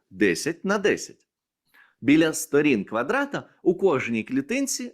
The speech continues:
роблять позначки. По вертикалі ми проставляємо числа від одного до десяти, а по горизонталі або перші десять літер алфавіту,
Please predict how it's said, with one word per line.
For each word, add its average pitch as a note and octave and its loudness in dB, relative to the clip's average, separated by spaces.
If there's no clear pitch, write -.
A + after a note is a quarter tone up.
роблять A2+ -2
позначки. F2 -6
По D4 2
вертикалі F3+ -2
ми G3+ 0
проставляємо A2 -2
числа G2+ -8
від D#3+ 0
одного A2 -4
до A2 -2
десяти, F2 -6
а B3+ -2
по A#3 -2
горизонталі C#3+ -4
або D#3+ -2
перші C3 0
десять F#2+ -2
літер F#2 -6
алфавіту, C#3 -4